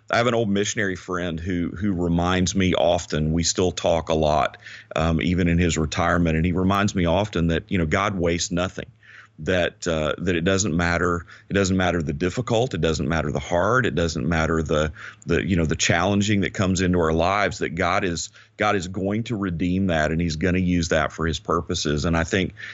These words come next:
um, the, the, this past season of the Think Orphan podcast is a,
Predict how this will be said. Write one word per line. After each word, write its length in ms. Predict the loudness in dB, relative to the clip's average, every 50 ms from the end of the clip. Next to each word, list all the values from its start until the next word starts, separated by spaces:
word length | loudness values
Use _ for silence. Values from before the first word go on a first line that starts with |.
| -18 -18 -8 -4
um, 460 | -2 0 2 2 2 2 2 0 -2 -4 -6 -2
the, 140 | -2 0 0
the, 580 | 2 2 2 4 4 4 2 2 0 -4 -6 -8 -4
this 240 | 0 2 2 2 2
past 440 | 0 0 0 0 0 0 -2 -4 -2
season 540 | -2 0 0 0 -2 -2 -4 -4 -4 -4 -6 -10 -16 -20 -12 -6
of 200 | -2 -2 -2 -2
the 80 | -2 -4
Think 260 | -2 -2 -2 -2 0
Orphan 360 | 0 -2 -2 0 0 -2 -2
podcast 720 | 0 2 2 2 2 0 0 0 0 0 0 0 -2 -4 -4
is 160 | -4 -4 -4
a, 160 | -4 -4 -6